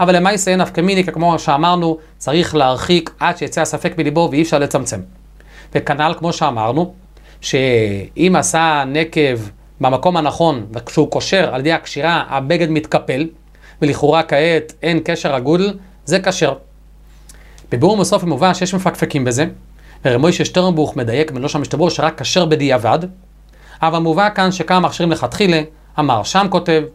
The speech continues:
כיוון שבשעת תליית הציצית היה בזה שיעור, אין, לא צריך לחוש לקיפול,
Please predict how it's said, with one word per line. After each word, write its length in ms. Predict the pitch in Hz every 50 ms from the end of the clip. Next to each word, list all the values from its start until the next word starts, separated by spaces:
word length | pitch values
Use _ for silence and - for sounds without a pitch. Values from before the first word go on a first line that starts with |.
| - - - -
כיוון 180 | - 147 165 160
שבשעת 420 | - 147 131 - - 165 156 156
תליית 220 | 156 151 160 160
הציצית 440 | 151 135 - 147 - - 175 180 - - -
היה 220 | 120 120 135 175
בזה 220 | 185 190 185 175 156
שיעור, 480 | - - 175 160 160 156 151 147 151 - - - - - - - - - - -
אין, 100 | 170 180
לא 80 | 196
צריך 260 | 190 190 190 185 -
לחוש 340 | 160 - - 185 175 - -
לקיפול, 480 | 147 - - 123 113 175 180 165 165